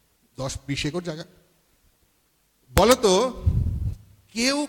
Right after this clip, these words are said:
কোনোদিন জানবে না, কেউ কোনোদিন বুঝবেও না। হে, কিন্তু দুইজন বুঝ-, দুইজন দেখেছে, এক আর দুই নিজে।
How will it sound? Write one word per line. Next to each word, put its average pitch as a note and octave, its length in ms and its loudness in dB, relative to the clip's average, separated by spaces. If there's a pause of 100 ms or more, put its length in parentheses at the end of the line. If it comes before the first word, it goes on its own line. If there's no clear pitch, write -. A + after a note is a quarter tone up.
কোনোদিন A3+ 420 -6
জানবে D#3 420 -4
না, B2+ 140 -12 (840)
কেউ C#4 460 0
কোনোদিন G#3+ 400 -4 (100)
বুঝবেও F3+ 420 4
না। B2 120 -8 (840)
হে, D#3 80 -2
কিন্তু D#3 300 -4
দুইজন C3+ 440 -4
বুঝ-, - 480 -18
দুইজন E3+ 340 -2
দেখেছে, C3 440 -8 (840)
এক E3 220 -4 (1600)
আর C3+ 200 -4 (460)
দুই F3 340 2 (880)
নিজে। A#2+ 320 -16